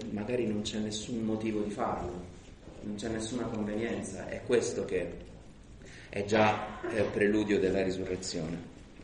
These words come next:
E allora è molto bella questa immagine del bambino che Gesù prende, abbraccia,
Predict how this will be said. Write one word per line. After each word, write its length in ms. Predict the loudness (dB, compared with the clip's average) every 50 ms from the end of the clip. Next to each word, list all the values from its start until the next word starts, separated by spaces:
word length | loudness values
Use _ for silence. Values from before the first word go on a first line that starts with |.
| -16 -16 -16 -16 -16 -10 0
E 100 | 4 8
allora 360 | 10 12 12 12 12 12 10
è 60 | 8 6
molto 240 | 2 0 0 0
bella 300 | 2 4 4 6 6 6
questa 240 | 4 2 0 0 -2
immagine 380 | -2 0 0 0 0 0 -2 0
del 120 | 0 -2 -2
bambino 560 | -2 0 0 2 4 4 4 6 4 2 2
che 100 | -2 -4
Gesù 340 | -6 -6 -6 -4 -4 -4 -4
prende, 480 | -4 -2 0 0 2 2 2 2 2 0
abbraccia, 800 | 0 0 0 0 0 0 0 0 -2 -2 -2 -2 -2 -4 -6